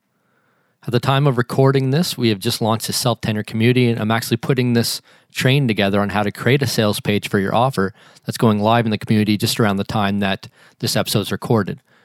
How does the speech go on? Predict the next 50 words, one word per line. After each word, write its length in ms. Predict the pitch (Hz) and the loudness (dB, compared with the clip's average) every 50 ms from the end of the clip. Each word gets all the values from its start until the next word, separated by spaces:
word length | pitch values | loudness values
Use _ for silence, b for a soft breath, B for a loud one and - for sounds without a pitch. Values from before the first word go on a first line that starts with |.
| b b b b b b | b b b b b b
So 80 | - - | -6 -2
if 80 | 98 | 0
you're 80 | 113 117 | 2 2
interested 320 | 117 - 127 113 - - | 2 2 0 0 0 -2
in 60 | 113 | -4
self-tenure 480 | - - 127 113 - - 117 113 107 101 | -2 0 0 0 0 0 -2 0 0 -2
community 400 | - 117 120 123 135 135 135 127 | 0 2 2 4 4 4 4 2
and 100 | 117 107 | 2 2
what 100 | 107 107 | 2 0
we're 80 | 101 101 | 0 0
doing 280 | 98 110 104 104 104 | 2 2 2 2 2
there 120 | 104 107 107 | 2 2 2
with 120 | 98 101 | 2 0
academics, 680 | 107 98 95 - 98 107 107 107 110 - - - - b b b b b b b b b | -2 -4 -4 -4 -2 -2 0 0 -2 -2 -4 -8 -12 b b b b b b b b b
helping 260 | - - 196 - 110 104 | -4 -2 -2 0 0 -2
them 80 | 101 98 | 0 2
grow 140 | 107 101 | 2 2
online 240 | 101 101 98 98 98 | 2 2 2 0 0
businesses 540 | 92 110 98 - 117 107 - 113 104 - - | 0 0 -2 -2 -2 -4 -2 -2 -2 -2 -2
through 140 | - 110 92 | -4 -4 -4
supporting 500 | - - - - - 120 110 110 107 110 | -4 -6 -6 0 2 2 2 4 2 2
them, 220 | 110 104 104 90 - | 2 0 0 -2 -4
through 160 | - 104 95 | -4 -4 -2
doing 320 | 90 101 95 95 95 92 90 | -2 -2 -2 -2 -4 -6 -6
private 320 | - 101 95 90 92 - | -2 -2 -2 -2 -4 -4
coaching, 400 | - - 123 120 - - 110 101 | 0 2 2 2 2 0 -2 -2
through 160 | - 92 92 | -2 -2 -2
doing 180 | 95 95 92 92 | -2 -2 -2 0
mastermind 480 | 101 110 131 135 - 135 113 98 95 | 0 0 0 0 -2 0 0 -2 -2
training, 360 | - - 107 101 98 98 - b b b b b b b | 0 -2 -2 0 -2 -4 -6 b b b b b b b
you 100 | b 117 | b -2
go 40 | 120 | 0
to 80 | 101 104 | 0 0
self 340 | - - - 117 110 - - | -2 0 0 0 0 -2 -4
tenure 440 | - 113 110 107 104 104 104 95 b b b b b b b | -4 -2 -2 0 0 0 0 -2 b b b b b b b
dot 260 | - 101 87 78 - | 0 0 0 -2 -4
com. 320 | - - 127 131 139 143 123 | 0 2 2 2 2 2 0
That's 200 | 92 87 - - - | -2 -4 -6 -8 -6
S 240 | - 110 - - - | -4 -4 -4 -4 -6
E 240 | - 117 107 107 - | -4 -4 -4 -4 -4
L 180 | 117 107 104 - | -4 -4 -4 0
F 320 | 135 147 143 - - - - b b b b b b - | -2 -2 -2 -2 -8 -20 -20 b b b b b b -4
T 360 | - 143 147 139 127 117 113 | 0 0 2 2 2 2 0
E 60 | - | 0
N 300 | - 117 113 110 107 104 | 0 0 0 0 0 0
U 260 | 104 104 113 120 131 - | 2 4 4 4 4 4
R 180 | 113 107 110 - | 2 0 0 0
E 180 | 113 107 104 98 | 0 0 0 0
dot 260 | 101 98 95 - - | 0 0 -2 -2 -4
com, 380 | - - 120 120 135 156 147 | 0 0 2 2 2 0 -2